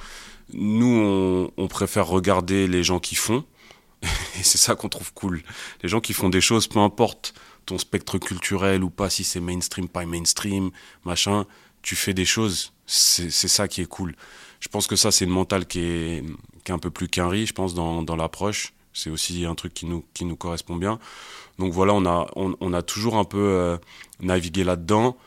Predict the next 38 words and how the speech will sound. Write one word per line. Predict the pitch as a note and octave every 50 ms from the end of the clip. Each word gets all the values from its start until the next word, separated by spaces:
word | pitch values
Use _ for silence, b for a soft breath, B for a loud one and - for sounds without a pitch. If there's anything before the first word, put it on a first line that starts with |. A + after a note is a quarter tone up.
| B B B B B B B B -
Et | - G2 F#2+
après, | F#2 F2+ - - B2 A#2+
c'est | - - -
vrai | A#2 G#2+ A#2+
qu'en | A#2 - G2+
grandissant, | G2 F#2 F#2 F#2+ G#2 G2+ F#2+ G2+ F#2+ - - A2 A2 A#2+ B2+ C3+ C3 b b b b b b b b -
euh, | - F2+ F#2 F2+ F2+ F2+ F#2 F2+ F2+ F2+ F2+ F2 F2+ F2+ F2+ - -
et | - F#2 F#2
en | F2+ F2+
devenant | F2 E2 D#2+ F2 F#2 F#2+ F#2+
une | F#2 F#2 E2
boîte | F2 F#2 E2+ -
plus | - - F#2
grosse, | E2+ E2 G2 A2 A#2+ B2 B2 - -
je | -
pense | - - A#2 A2 -
que | - - G2+ G2 F#2+ F#2+ F2+ F2 B B B B B
on | - F#2+ F#2+
sait | F#2 - - B2+
aussi | B2 A2+ A2+ - - B2+ B2+ B2+ B2+
nos | A#2 G2+ G2
initiatives, | F2+ G#2 G2+ G2+ F#2+ - G2+ F#2+ - - A2+ G#2+
elles | F#2+ F2
servent | - G2 F#2 F2+
à | F#2 F#2
quoi. | - - F2+ E2 - _ _ _ _ _ _ _ _ _ _ _ - - _ - - -
On | G#2+ F#2
sait | - - A#2
que | G2+ A2
quand | G2 - -
on | A2 G#2+
arrive | G#2+ G2+ G2+ G#2 F#2
avec | G2 F2+ G2 F#2 F#2+
un | F#2+
projet | - - G2+ F#2+ G2
comme | - G2+ F#2+ F#2
Les | F2+ F2
Flammes, | - - A#2+ A#2+ B2+ C3